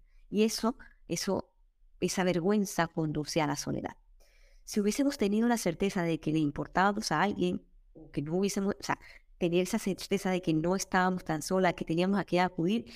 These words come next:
seguramente, como expliqué antes, eh, el episodio iba a ser menos doloroso, menos traumático y más fácil de sobrellevar. Si no tuvimos a qué acudir,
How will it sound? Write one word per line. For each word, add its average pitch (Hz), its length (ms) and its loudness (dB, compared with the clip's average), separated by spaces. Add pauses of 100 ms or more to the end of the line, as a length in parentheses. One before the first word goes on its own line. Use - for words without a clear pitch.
(120)
seguramente, 190 800 2
como 170 180 -2
expliqué - 380 -4
antes, 190 380 -4 (340)
eh, 175 380 0
el 175 120 0
episodio 185 560 0
iba 180 200 -2
a 175 40 0
ser 180 280 -2 (280)
menos 190 600 0 (220)
doloroso, 160 500 0
menos 180 300 0
traumático 175 480 0
y 180 40 0
más 156 140 0
fácil 160 280 -2
de 156 100 -4
sobrellevar. 143 560 -4 (440)
Si - 240 -2
no 196 120 4
tuvimos 202 380 0
a 165 60 0
qué - 140 0
acudir, 226 440 0